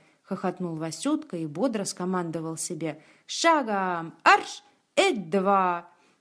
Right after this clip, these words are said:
Но бодрости хватило ненадолго. Затесей всё не было и не было. Порой мальчику казалось, что он ясно видит их на тёмном стволе. С замирающим сердцем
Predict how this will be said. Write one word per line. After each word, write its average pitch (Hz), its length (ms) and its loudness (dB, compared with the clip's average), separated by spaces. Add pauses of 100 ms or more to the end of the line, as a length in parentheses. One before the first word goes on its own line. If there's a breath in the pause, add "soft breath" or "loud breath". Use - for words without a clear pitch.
Но 165 120 -8
бодрости 254 640 -4
хватило 180 580 -8
ненадолго. 151 840 -8 (640)
Затесей 196 720 -4
всё 160 300 -12 (140)
не 202 220 -2
было 170 300 -6 (240)
и 208 60 -4
не 151 260 0
было. 143 320 -12 (920 soft breath)
Порой 254 260 2
мальчику 277 540 0
казалось, 269 500 0
что - 220 -4
он 247 80 0
ясно 285 420 -2
видит 254 400 -4
их 165 180 -10
на 180 120 -4
тёмном 165 400 -6
стволе. 170 560 -6 (380 soft breath)
С 175 80 -8
замирающим 196 720 -2
сердцем 277 600 -2